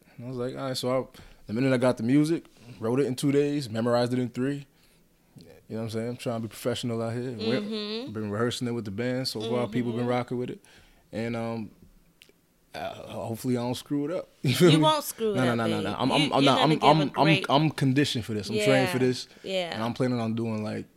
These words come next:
Speaker 1: the best job I possibly can. It's gonna be, I'm, I'm, I'll be performing it six times. It's,
Speaker 2: Yeah.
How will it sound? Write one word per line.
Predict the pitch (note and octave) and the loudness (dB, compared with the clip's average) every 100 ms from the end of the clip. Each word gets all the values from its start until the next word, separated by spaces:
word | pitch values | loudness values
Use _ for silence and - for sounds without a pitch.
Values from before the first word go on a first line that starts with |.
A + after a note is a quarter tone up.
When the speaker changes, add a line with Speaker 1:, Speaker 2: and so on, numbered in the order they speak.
| _ _ A2 | _ _ -16
Speaker 1:
the | G#2 | -8
best | G2 A2 | -6 -4
job | G2 A2 G#2 | -4 -4 -4
I | |
possibly | A2 G#2+ G2+ G#2 | -6 -6 -8 -8
can. | A#2 G#2+ | -6 -4
It's | G#2 | -6
gonna | A#2 G#2+ | -6 -6
be, | G#2+ G2+ - _ _ | -6 -10 -16 _ _
I'm, | A2 G#2+ - | -8 -8 -6
I'm, | G#2+ A2 | -4 0
I'll | C#3 | 4
be | C#3+ | 2
performing | A2+ - D#3 D3 A2+ | 2 0 2 4 0
it | F#2 | -2
six | - A#2+ - | -4 -4 -6
times. | A#2+ A#2+ G2 E2 C3 | -6 -6 -6 -14 -12
It's, | F#3 | -4
Speaker 2:
Yeah. | F3+ E3+ D#3 | -4 -4 -6